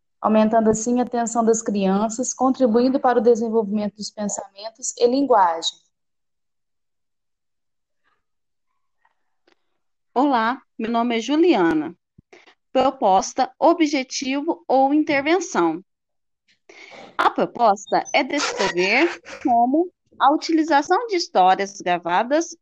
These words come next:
Speaker 2: e sonorizadas com onomatopeias e efeitos sonoros, audiohistória,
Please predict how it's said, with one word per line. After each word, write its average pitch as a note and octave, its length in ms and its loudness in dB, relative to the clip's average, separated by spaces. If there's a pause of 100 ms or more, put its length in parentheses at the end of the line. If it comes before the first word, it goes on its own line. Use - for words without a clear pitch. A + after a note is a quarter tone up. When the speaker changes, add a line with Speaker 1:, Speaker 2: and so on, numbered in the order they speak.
Speaker 2:
e A#3+ 120 -4
sonorizadas G#3+ 1120 0 (420)
com F#3 360 2 (640)
onomatopeias B3 1400 0 (140)
e D4+ 140 0
efeitos F4 540 -2
sonoros, A#3+ 760 2 (320)
audiohistória, C4 1120 0